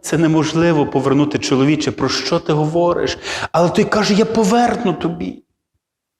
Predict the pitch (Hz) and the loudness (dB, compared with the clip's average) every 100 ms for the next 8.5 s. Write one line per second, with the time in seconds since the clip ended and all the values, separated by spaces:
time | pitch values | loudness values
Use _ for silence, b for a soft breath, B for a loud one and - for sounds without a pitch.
0 | _ _ _ _ _ _ - 135 120 143 | _ _ _ _ _ _ -2 0 2 0
1 | 131 - 110 117 131 147 151 147 147 151 | 0 -2 -2 0 0 2 0 0 2 0
2 | 143 123 - 151 160 165 151 165 175 _ | 0 -2 0 -2 -2 -6 -8 -14 -14 _
3 | _ _ _ _ _ _ _ _ _ _ | _ _ _ _ _ _ _ _ _ _
4 | _ _ _ - - - 113 104 104 104 | _ _ _ -6 -4 -2 -2 0 0 2
5 | 104 95 90 107 101 92 90 87 _ _ | 2 0 -2 -2 -2 -2 -6 -6 _ _
6 | _ _ _ _ _ _ _ _ _ _ | _ _ _ _ _ _ _ _ _ _
7 | _ _ _ 113 147 156 151 - 233 220 | _ _ _ 0 2 2 0 0 0 0
8 | - 170 165 170 165 | 0 0 2 0 -6